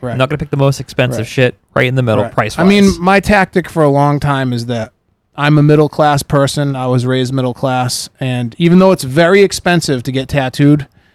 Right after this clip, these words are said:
Speaker 1: we try and make it as affordable as possible.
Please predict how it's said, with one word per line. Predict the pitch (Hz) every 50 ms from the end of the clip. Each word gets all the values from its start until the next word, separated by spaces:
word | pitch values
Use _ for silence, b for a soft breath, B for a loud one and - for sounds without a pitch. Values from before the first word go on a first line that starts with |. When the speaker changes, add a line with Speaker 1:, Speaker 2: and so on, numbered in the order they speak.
| B B B B B B B -
Speaker 1:
we | 127 147 151 151 143 135 135 _ _ _ _ _ -
try | - - 151 139 135
and | 131 123 123 117 117 120
make | 123 123 120 113 -
it | 120 - -
as | - 127 120 117
affordable | 120 - - 139 135 131 123 127 127 123
as | 117 -
possible. | - 120 110 110 110 - 117 107 104 104 101 -